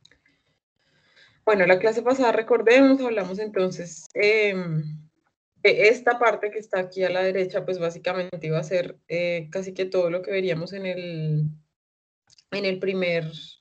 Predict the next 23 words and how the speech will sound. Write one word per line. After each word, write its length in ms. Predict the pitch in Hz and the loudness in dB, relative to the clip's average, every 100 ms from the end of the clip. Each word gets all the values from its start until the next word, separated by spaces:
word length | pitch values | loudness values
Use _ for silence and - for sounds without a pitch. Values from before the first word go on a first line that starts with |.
| _ _ | _ _
en 120 | - 185 | -10 -10
el 100 | 175 | -8
primer 320 | 175 175 165 | -8 -8 -4
corte 340 | - 233 247 240 | 0 0 2 0
y, 60 | |
bueno, 240 | 190 170 156 | 0 -2 0
en 140 | 156 | 2
el, 240 | 156 151 | 2 0
en 100 | 160 | -4
el 140 | 175 160 | -6 -8
primer, 340 | 156 165 156 156 156 - | -8 -6 -4 -2 -4 -6
la 160 | 165 175 | -8 -6
primera 320 | 180 180 175 | -4 -2 -2
mitad 280 | 190 190 170 | -2 -2 -2
de 180 | 156 170 | -2 -4
este, 420 | 170 175 180 180 _ _ _ _ | -4 -6 -6 -8 _ _ _ _
de 120 | 190 | 2
este 220 | 185 185 | 2 2
semestre. 520 | 170 175 156 156 - 139 | -4 -4 -4 -6 -12 -8
Entonces, 420 | 151 160 - 185 | -6 -6 -6 0
toda 180 | 208 214 | 2 4
la 140 | 233 | 2
parte, 480 | 220 190 185 202 233 | 0 -2 -2 -4 -6